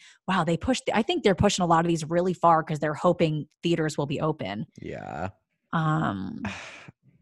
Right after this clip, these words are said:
Speaker 2: It better be open by December tenth for West Side Story. Did you ever,
Speaker 1: <sighs>
Speaker 2: do you have, did you have to watch that in school?
Speaker 1: N-, I don't think in school.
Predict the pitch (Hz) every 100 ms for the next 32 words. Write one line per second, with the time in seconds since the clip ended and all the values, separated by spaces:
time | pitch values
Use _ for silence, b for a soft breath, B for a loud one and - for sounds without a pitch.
0 | - 127 107 107 127 123 104 87 80 92
1 | 82 82 82 87 80 78 - 78 80 85
2 | 82 78 - 82 - 82 76 80 95 -
3 | _ _ _ - 123 147 151 - 147 170
4 | - 139 160 156 107 92 107 101 104 98
5 | 107 _ _ _ _ _ _ _ _ _
6 | - 165 160 160 160 226 415 466 277 202
7 | 180 - 214 190 139 113 -